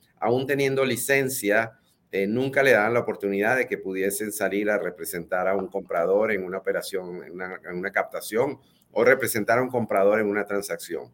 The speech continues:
Y él le dio la, le abrió las puertas a las mujeres, y las mujeres fueron las primeras que, este, <clears throat> a, estuvieron abiertas a esta oportunidad, y básicamente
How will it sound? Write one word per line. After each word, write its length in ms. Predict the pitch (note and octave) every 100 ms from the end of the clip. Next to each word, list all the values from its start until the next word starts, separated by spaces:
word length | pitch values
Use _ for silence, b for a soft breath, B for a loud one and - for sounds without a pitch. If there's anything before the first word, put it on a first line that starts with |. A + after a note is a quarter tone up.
| b b b b _
Y 160 | B2 C#3+
él 340 | D3+ E3+ -
le 180 | - B2+
dio 180 | B2 B2+
la, 160 | C#3 A#2+
le 100 | A#2+
abrió 200 | A2+ B2+
las 140 | C3
puertas 340 | - C3 C3+
a 40 | C3+
las 120 | A#2
mujeres, 600 | A#2+ G#2+ C#3 B2+ C3 -
y 340 | A2 A2+ G#2+ E2+
las 180 | G2 G#2+
mujeres 360 | G#2 A2 A#2
fueron 200 | A2 A2
las 120 | A#2
primeras 380 | G#2+ G2+ G#2 G#2
que, 340 | - G#2 F2 - b b b b _
este, 580 | F#2 - - F2+ D#2+ D2 -
<clears throat> 340 | D3+ B2 G2
a, 320 | G2+ F#2 F2 -
estuvieron 460 | G#2+ A#2 A#2 B2
abiertas 440 | B2 A2+ A#2+ A#2+ C3
a 20 |
esta 160 | B2+
oportunidad, 720 | B2 A#2+ A2+ A2 G#2+ A2 C3+ A#2
y 140 | F#2+
básicamente 880 | F#2+ - G#2+ A2+ A2 A2 A#2+ A2+